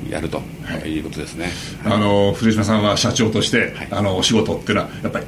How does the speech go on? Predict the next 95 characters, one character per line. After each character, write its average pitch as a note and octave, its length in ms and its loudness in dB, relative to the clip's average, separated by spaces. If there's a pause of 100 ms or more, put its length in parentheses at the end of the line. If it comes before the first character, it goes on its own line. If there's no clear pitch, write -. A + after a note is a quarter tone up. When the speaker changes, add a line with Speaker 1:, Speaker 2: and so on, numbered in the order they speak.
Speaker 2:
楽 A2+ 220 4
し C3 120 6
ん A#2 100 10
で F#2 100 4
や E2+ 40 4
る G#2 80 6
ぞ B2 140 4
み G2 100 6
た F#2 140 2
い E2+ 40 0
な E2+ 60 0
の E2 100 0
は D2+ 160 -4
あ - 40 0
り G#2+ 60 4
ま - 60 4
す - 60 -4
か？ - 160 -4 (160)
モ D#2+ 160 -2
ッ - 120 -10
ト - 80 -2
ー - 40 -2
っ - 40 -6
て - 120 -10
い - 60 -10
う - 40 -10
か。 - 120 -10
Speaker 1:
そ E3 400 4
う C3 40 6
で F#2 80 0
す - 100 -4
ね。 A#2 120 4
や A2 80 2
は B2+ 100 0
り、 C3+ 140 4
あ A2 80 4
の、 G#2+ 960 6 (340)
和 C#3+ 160 2
気 D#3 160 4
あ A#2+ 100 4
い B2+ 120 4
あ C3 100 4
い C3 80 2
っ - 60 -4
て - 220 -2
い B2 100 6
う B2 100 6
ね、 D3+ 220 4 (400)
ま G#2+ 100 2
あ、 - 20 4
あ - 40 4
の、 A2 60 4
誤 C3 120 4
解 F#3+ 140 4
さ F#3+ 80 0
れ F#3 60 0
て F3+ 100 0
も C#3+ 60 6
い - 20 8
け B2 80 4
な A#2 60 4
い A#2 40 4
ん A2 40 6
で G2+ 60 6
す - 100 -2
け F#2 40 -2
ど F#2 60 2
も、 F2+ 80 4 (120)
厳 C#3 200 0
し E3+ 100 2
い D#3+ 40 4
中 D#3+ 180 2
に C#3+ 100 2
も G2+ 100 4
和 F#2+ 120 2
気 F#2 100 0
あ F2 80 2
い E2 80 2
あ D#2+ 60 2
い D#2 60 0
と C2 180 -4 (420)
い A#2+ 140 2
う B2+ 40 2
こ C3 120 0
と C#3 120 2
が A2 120 2
や D2+ 40 -2
っ D2 60 -8
ぱ E2 80 -4
り D#2 80 -2
モ F2 120 0
ッ E2 40 -4
ト D2 220 -4
ー - 20 -4
で、 C2+ 160 -4